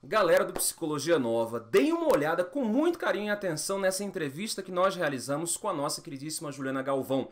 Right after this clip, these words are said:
Ela tem uma história conosco já de um bom tempo, tendo aí bons resultados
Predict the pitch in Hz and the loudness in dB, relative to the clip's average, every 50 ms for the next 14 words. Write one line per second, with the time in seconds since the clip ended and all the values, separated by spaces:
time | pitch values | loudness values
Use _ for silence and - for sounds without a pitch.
0 | - - _ _ _ _ - - 262 269 262 254 262 262 240 240 233 214 - - | -12 -20 _ _ _ _ 0 4 4 4 4 4 2 0 -2 -2 -2 -4 -6 -6
1 | - - 214 226 202 190 - 202 196 180 175 185 202 185 - - 180 - 127 139 | -4 -2 -2 -2 -2 -4 -4 -4 0 2 2 4 2 2 -2 -6 -10 -8 -4 -2
2 | 143 156 160 156 143 131 143 143 139 170 202 196 - - 135 147 175 175 156 143 | 0 0 0 0 -2 -2 -4 -4 -2 -2 -2 -2 -2 -2 0 2 2 2 2 0
3 | 143 139 135 - - - 233 254 262 226 233 208 175 185 196 165 143 175 214 247 | -2 -6 -12 -10 -4 0 2 4 4 4 4 2 2 2 2 -2 -2 0 0 0
4 | 247 - 202 202 175 196 202 - - - 170 170 165 156 156 - - | 0 -2 -4 -6 -8 -8 -12 -6 -2 0 0 2 2 0 -2 -4 -8